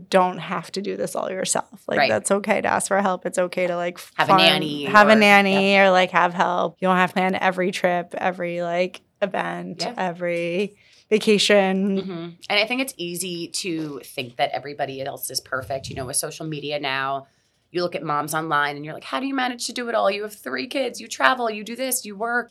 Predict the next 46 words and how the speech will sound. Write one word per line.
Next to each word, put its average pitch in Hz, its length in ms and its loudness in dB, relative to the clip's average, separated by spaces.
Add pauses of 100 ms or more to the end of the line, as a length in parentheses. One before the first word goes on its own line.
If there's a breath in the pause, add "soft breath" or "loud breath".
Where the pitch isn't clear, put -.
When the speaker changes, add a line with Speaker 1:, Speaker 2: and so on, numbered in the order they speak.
Speaker 2:
I 214 80 6
think 277 220 -4
social 190 280 -4
media 156 240 -4
tends 160 260 -8
to 160 80 -10
be 160 80 -8
a 151 60 -8
little 151 180 -10
bit - 100 -8
of 147 100 -8
a 143 80 -6
facade. 139 800 -6
People 226 220 0
expect 160 520 2
now 143 220 -2
that 147 140 -4
moms 151 280 -4
should 160 220 -4
be 151 80 -8
doing 120 260 -6
that 101 180 -2
or 143 100 -4
can 190 380 0
do 156 160 -6
that. 92 200 -2
And 120 140 -10
I 135 100 -6
do 156 200 -8
agree 131 220 -8
with 127 160 -10
you - 100 -12
that 65 100 -8
it's - 140 -14
kind 254 140 -10
of 214 40 -10
B - 100 -4
S. - 320 -2 (100)
The 156 100 -4
expectations 147 560 -4
can 147 120 -10
be 135 80 -12
lowered 120 280 -8
a - 40 -16
little - 200 -16
bit. 53 140 -6